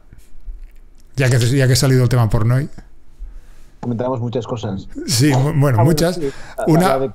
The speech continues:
Speaker 1: una de
Speaker 2: sí.
Speaker 1: ellas, la próxima jugada de Dream Theater sería la vuelta de Pornoy, lo que les haría ¡pam! Es que no fallan estas cosas.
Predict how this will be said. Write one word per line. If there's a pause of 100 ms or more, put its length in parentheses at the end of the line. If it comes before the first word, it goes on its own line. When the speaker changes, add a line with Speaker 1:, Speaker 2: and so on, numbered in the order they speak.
(180)
Speaker 1:
una
de
Speaker 2:
sí.
Speaker 1:
ellas,
la
próxima
jugada
de
Dream
Theater
sería
la
vuelta
de
Pornoy,
lo
que
les
haría (500)
¡pam! (140)
Es
que
no
fallan
estas
cosas.